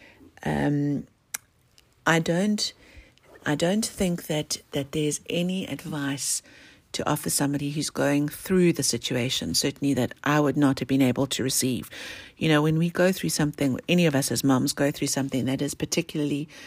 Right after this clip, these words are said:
challenging and difficult, the only thing you can do is put your head down and get through it.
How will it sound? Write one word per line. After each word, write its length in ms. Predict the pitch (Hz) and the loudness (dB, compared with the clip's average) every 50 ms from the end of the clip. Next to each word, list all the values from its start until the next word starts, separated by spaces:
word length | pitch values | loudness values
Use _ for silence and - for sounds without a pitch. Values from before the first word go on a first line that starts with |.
| - - - - _ - | -18 -18 -20 -20 _ -4
challenging 540 | - 208 185 180 180 180 170 170 165 160 | 0 2 4 4 4 2 2 2 2 2
and 120 | 151 147 143 | 2 2 2
difficult, 640 | - 170 165 - 175 - - - 85 - - - - - - - - - - - - - - - - - _ _ _ _ _ _ _ | 2 0 0 -2 -4 -4 -4 -4 -4 -4 -6 -8 -12 -14 -20 -20 -20 -20 -20 -20 -20 -20 -20 -20 -20 -20 _ _ _ _ _ _ _
the 120 | - 180 - | -2 0 2
only 180 | 190 202 208 202 | 4 4 4 4
thing 220 | 190 - 190 175 | 4 2 2 2
you 100 | 170 165 | 2 0
can 220 | - - 170 160 156 | 0 -2 -2 -2 0
do 500 | - 175 180 175 165 156 156 151 143 - - | 2 4 4 6 6 4 4 2 0 0 0
is 180 | 143 147 147 | 0 0 0
put 220 | - - 156 147 - | 0 -2 -2 0 0
your 80 | 156 | 0
head 200 | 156 170 156 156 | 2 2 2 2
down 300 | - 156 151 151 151 147 | 2 0 2 2 2 2
and 180 | 143 135 139 135 | 2 2 0 0
get 200 | - 143 147 - | 0 -2 -2 -2
through 220 | - - - 151 | -2 0 0 0
it. 300 | 98 - - - - - | 0 0 -4 -8 -10 -12